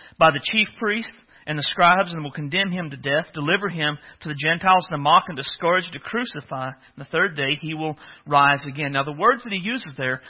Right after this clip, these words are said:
to describe what's about to happen are all kind of bad, right? I mean, betrayed, mocked, crucified, died, all of this to, to, to let them understand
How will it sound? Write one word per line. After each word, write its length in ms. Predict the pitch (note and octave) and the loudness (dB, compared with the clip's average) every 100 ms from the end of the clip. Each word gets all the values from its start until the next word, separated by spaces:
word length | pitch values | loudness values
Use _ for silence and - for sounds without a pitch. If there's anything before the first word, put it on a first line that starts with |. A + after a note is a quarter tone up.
| - | -18
to 80 | - | -8
describe 360 | D3+ - F#3+ G3 | -8 0 0 2
what's 160 | G3 | -2
about 220 | E3 E3+ C#3+ | -4 -4 -4
to 60 | |
happen 300 | E3+ F3+ F#3 | -6 -6 -6
are 100 | D3+ | -2
all 120 | F3 F3+ | -2 -2
kind 160 | G3+ | -6
of 100 | F#3 | -4
bad, 340 | F#3 A#3 - D3+ | -4 -4 -6 -8
right? 160 | E3 F#3 | 2 2
I 40 | |
mean, 160 | F3 D3 - - - - | 2 -2 -4 -20 -18 -8
betrayed, 640 | D3+ - G#3 G#3 G3+ F#3+ - - | -6 -2 2 4 4 2 -4 -14
mocked, 500 | D#3 E3 F#3 - - | 2 6 6 4 -2
crucified, 800 | - G3+ - E3 F#3+ F3 F3 C#3 | -4 -2 -2 2 6 8 6 4
died, 440 | E3 F3 F3 F3 F3+ - - | 4 6 8 4 2 -8 2
all 280 | F#3 B3 C4 | 8 8 8
of 100 | F#3+ | 4
this 220 | A3 G3 | 2 4
to, 120 | G3+ D#3 | 2 2
to, 420 | - - - G3 F3+ | 2 -20 0 2 2
to 100 | F#3+ | 0
let 280 | E3+ A3+ B3 | 4 4 4
them 160 | A#3 A3 | 2 2
understand 880 | A3+ F#3 - - G3 E3+ C3 A#2 | 2 -2 -6 -6 -2 0 -2 -6